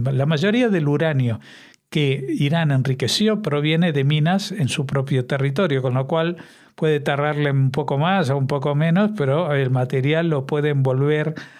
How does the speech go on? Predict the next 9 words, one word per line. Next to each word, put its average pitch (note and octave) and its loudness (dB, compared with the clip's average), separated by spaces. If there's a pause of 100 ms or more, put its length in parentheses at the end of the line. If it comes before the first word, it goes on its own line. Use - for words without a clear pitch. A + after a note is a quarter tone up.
(140)
a D3 -2
tener F3 0
y F#3 2
si D3+ 2
no D#3 0
se C#3 -2
vuelve D3 0
a D3 0
bombardear, D3+ 0